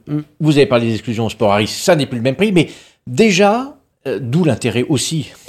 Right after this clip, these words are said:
Speaker 2: <laughs> d'être en bonne santé, mais, euh, ça coûte d'être en mauvaise santé lorsqu'on emprunte.
Speaker 1: Oui. Alors après, c'est vrai que, euh, y a, ça, ça peut paraître, euh, relativement, euh, injuste, parce qu'il y a un certain nombre de maladies qu'on ne choisit pas,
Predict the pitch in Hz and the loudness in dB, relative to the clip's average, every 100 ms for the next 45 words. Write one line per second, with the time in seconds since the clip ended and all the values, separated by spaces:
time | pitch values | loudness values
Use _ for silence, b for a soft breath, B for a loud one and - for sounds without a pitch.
0 | - 120 147 156 135 - 131 131 120 170 | -10 -8 -6 -4 -4 -4 -4 -4 -2 0
1 | 202 165 131 B B B 135 120 113 - | 2 2 0 B B B -2 0 0 -4
2 | - 143 - 269 - - - 131 120 120 | -4 -2 0 0 -2 -12 -4 -4 -2 -2
3 | 113 107 - 113 113 101 95 107 95 - | 0 0 -2 -6 -4 -6 -6 -8 -8 -10
4 | 90 85 _ _ _ - 120 123 - _ | -14 -16 _ _ _ -4 0 0 -4 _
5 | - 90 85 73 73 - 90 - 131 123 | -2 2 2 2 -2 -4 -8 0 2 2
6 | - - 98 104 - 90 85 76 73 73 | 0 -2 -2 -2 -2 -2 -2 -2 -6 -6
7 | 76 - 85 - 87 - 120 113 - 82 | -8 -6 -8 -6 -8 0 2 2 0 -4
8 | 87 87 - - 73 71 65 67 69 - | -2 -4 -8 -10 -8 -6 -10 -12 -14 -12
9 | 78 76 76 71 65 - _ _ _ _ | -10 -8 -6 -8 -10 -14 _ _ _ _
10 | - 92 95 101 90 - - 65 64 73 | -4 0 2 0 -2 -8 -12 -12 -12 -14
11 | - 78 80 73 69 69 78 80 80 69 | -8 -6 -6 -6 -10 -12 -12 -12 -10 -10
12 | 67 69 - - - 65 73 104 110 | -12 -14 -18 -16 -12 -8 0 0 0